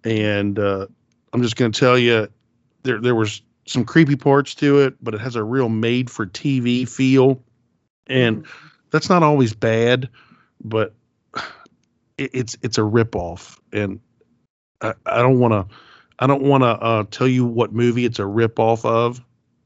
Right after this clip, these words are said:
Speaker 1: uh,
Speaker 2: Mm.
Speaker 1: because then it would spoil it if you wanted to watch it. But I've seen this, uh,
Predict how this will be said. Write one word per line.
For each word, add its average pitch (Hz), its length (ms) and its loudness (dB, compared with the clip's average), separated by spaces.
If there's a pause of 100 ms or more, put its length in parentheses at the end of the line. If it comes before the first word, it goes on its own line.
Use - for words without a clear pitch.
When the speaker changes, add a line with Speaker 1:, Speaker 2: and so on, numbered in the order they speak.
(260)
Speaker 1:
uh, 104 40 -10 (360)
Speaker 2:
Mm. - 100 -16
Speaker 1:
because 101 340 -6
then 107 120 -2
it 98 80 -6
would 95 100 -12
spoil 104 460 2
it 104 120 0 (140)
if - 160 -8
you 101 100 -2
wanted 98 220 -2
to 98 60 0
watch 92 400 -4
it. 95 140 -2 (560)
But 95 280 -4 (560)
I've 107 140 0
seen 120 400 4
this, 101 400 0
uh, 90 320 -6